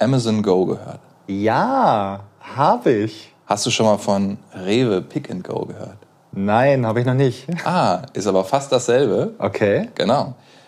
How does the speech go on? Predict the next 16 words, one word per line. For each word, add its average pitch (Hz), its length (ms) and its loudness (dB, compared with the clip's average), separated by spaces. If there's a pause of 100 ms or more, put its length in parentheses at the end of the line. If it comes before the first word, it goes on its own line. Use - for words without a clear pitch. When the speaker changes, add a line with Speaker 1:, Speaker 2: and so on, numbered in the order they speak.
(120)
Speaker 1:
Das 101 200 0
sind 139 260 2
diese 123 240 4
neuen 127 280 4
Märkte, 123 360 2
die 104 360 -2
aus 104 440 -2 (1300)
unerfindlichen 131 680 0
Gründen, 131 600 0 (2250)
wo 107 100 -2
man 104 140 4
da 107 100 4
nicht 131 160 0
mehr 139 80 2
bezahlen 123 440 -4
muss. 90 220 -16